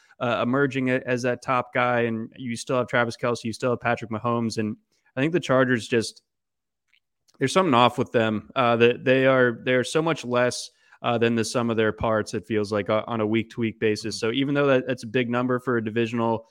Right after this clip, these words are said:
Speaker 1: uh, game, with, with, it's on the road for the Chiefs to cover, I, I didn't
Speaker 2: On the road.
Speaker 1: think that it was, uh, too out of line, as it were.
Speaker 2: Okay. Yeah, I mean, I, I think if, if Williams and, and Keenan Allen end up being ruled out,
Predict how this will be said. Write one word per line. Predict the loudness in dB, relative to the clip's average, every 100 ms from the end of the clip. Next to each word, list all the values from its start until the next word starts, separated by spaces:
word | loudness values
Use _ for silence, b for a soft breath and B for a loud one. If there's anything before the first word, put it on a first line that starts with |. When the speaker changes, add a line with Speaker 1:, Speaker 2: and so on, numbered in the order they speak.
| b b b
Speaker 1:
uh, | 0 0
game, | 2 0 2 2 0 -4 _ _ _ _ _
with, | -2 -2 -10 -12 _ -2
with, | -2
it's | 0 0
on | 0
the | 4
road | 4 4
for | 2
the | -4
Chiefs | -2 -2 -4
to |
cover, | -2 -2 0 0
I, | 2 0 -2
I | 0 2
didn't | 4 2
Speaker 2:
On | 0
the |
road. | -4
Speaker 1:
think | -2 -2
that | 0 2
it |
was, | 2 0 -2
uh, | -6 -4 -4
too | -4 -4 -2 -2 -4
out | -2 0
of | -2
line, | -6 -10 -12 -18 _
as | -16
it | -14
were. | -20 -20 _ _ _ _ _ _ _ -4
Speaker 2:
Okay. | -2 -2 -6 _
Yeah, | 2 2
I | 2
mean, | 2
I, | 0 0 -2
I |
think | -2 -2
if, | -4 -4
if | -8 -6
Williams | -4 -2 -2 -4
and, | -10 -10
and | -6
Keenan | -2 -2
Allen | -2 -4 -4
end | -6
up | -6
being | -6 -8
ruled | -6 -4 2
out, | 2